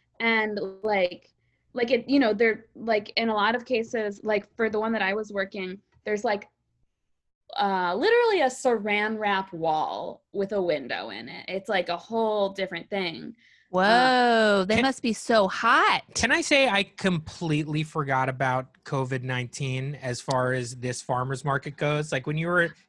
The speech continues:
Speaker 3: telling us about it, I was like, "Oh, yeah, I remember farmer's markets. I haven't been to one for some reason in a long time." I forgot that you're dealing with a completely different beast. Um,
Speaker 1: Yeah.
Speaker 3: are people, are people abiding? I, I imagine farmer's market people are,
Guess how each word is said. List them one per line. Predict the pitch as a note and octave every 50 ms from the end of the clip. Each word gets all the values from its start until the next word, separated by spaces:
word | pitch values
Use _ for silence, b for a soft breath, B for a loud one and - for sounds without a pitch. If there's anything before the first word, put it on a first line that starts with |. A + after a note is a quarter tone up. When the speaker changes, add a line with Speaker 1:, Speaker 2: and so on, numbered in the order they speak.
| _ -
Speaker 3:
telling | A#3 A#3+ C4 B3+ A3+ F#3
us | D#3 D3+ -
about | D#3 C3 C#3 C3 - C3 C3+
it, | C#3 D#3+
I | E3
was | F3 E3
like, | G3 F#3+ - B B B B B B -
"Oh, | F#4+
yeah, | F#4 F#4+ F#4+ F4+
I | F4+
remember | F#4 F4+ E4+ D#4+ C#4+ C4 G#3+
farmer's | - - F#3 E3 E3 D#3+ D#3+ D3+ D#3
markets. | E3+ D3+ D3 D3+ - G#3+ - -
I | F#3+
haven't | F#3 F3+ F3+ E3 D3+
been | E3+ F3+
to | F#3
one | E3+ D3 C3+ C3
for | C3 C3+
some | - - C#3+ B2+
reason | B2+ C3 B2 B2 C3+ B2+
in | B2
a | B2 B2 B2
long | B2 B2+ B2+
time." | - - C3+ B2+ B2+ C3 C#3 B B B B B B
I | G3 G#3
forgot | G3+ - - A#3 G3 - F#3 F3+ G#3+ A3 G#3 F3 - -
that | E3 D#3+ C#3+
you're | C#3+ D#3 D#3
dealing | D3 C#3 D#3 D#3 E3+ E3+ E3 D#3
with | D3+ D3+ D#3 -
a | D#3
completely | - - D#3+ C#3+ - - - E3+ E3 E3+ E3 E3 D#3
different | C#3+ D3 C#3+ - - C#3 C3 A#2+ -
beast. | C#3+ D#3 D3+ C3 A#2 - - - - - - b b b b b b b b -
Um, | F3 D#3 D#3+ G3+
Speaker 1:
Yeah. | G3+ F3 F3
Speaker 3:
are | F3+
people, | - D4 D4 - F#4+ F#4+ F#4 F#4 F4 B3 - _ _ _ -
are | G3+ G3+
people | D#3 - B3 C4 - D4+ D4 C#4+ C#4+ C#4+ C#4 A3+ -
abiding? | F#3 E3 D#3 - E3+ D#3+ E3+ G#3 B3+ B3 C#4+ C#4+ D4 D4 D#4 D#4 D#4 D#4 C#4 _ -
I, | A#3+ A#3+ C4+ E4
I |
imagine | F#4+ G4+ A4+ B4 A4 A#4 G#4+
farmer's | - - D4+ D#4 F4 F4+ E4+ -
market | C#4+ C#4+ C4 - A#3+ -
people | - A#3+ A#3 - G#3+ G#3 G3 - -
are, | F3 E3+ E3 E3 D#3+ -